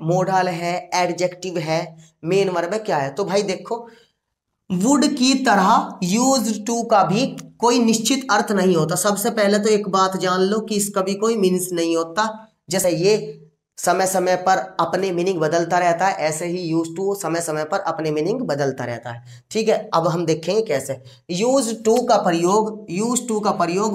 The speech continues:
modal एवं एडजेक्टिव दोनों रूप में हो सकता है, यानी कि कहीं modal का काम भी करता है,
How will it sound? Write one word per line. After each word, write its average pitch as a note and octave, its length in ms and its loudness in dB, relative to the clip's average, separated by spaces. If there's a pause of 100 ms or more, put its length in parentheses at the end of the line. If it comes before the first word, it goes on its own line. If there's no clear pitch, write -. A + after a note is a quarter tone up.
modal E3+ 480 0 (520)
एवं G3+ 380 2
एडजेक्टिव F3+ 640 -2
दोनों F3+ 600 0
रूप D#3 220 2
में G3+ 280 0
हो D3 180 -4
सकता C#3+ 300 -6
है, D#3 60 0
यानी D#3+ 160 -4
कि F#3 140 -2
कहीं F3 300 -4
modal C3+ 360 -2
का D3 80 -6
काम D3 260 -2
भी D#3+ 80 -4
करता E3 280 -4
है, G#3 200 -4